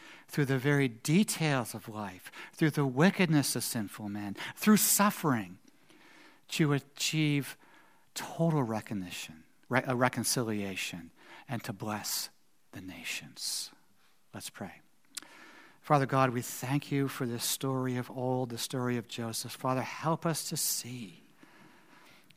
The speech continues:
that you are in control. You are working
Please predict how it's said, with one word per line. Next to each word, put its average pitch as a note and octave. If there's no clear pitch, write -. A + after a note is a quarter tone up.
that B2+
you D3+
are F3
in D3+
control. B2+
You D3
are D#3+
working D3+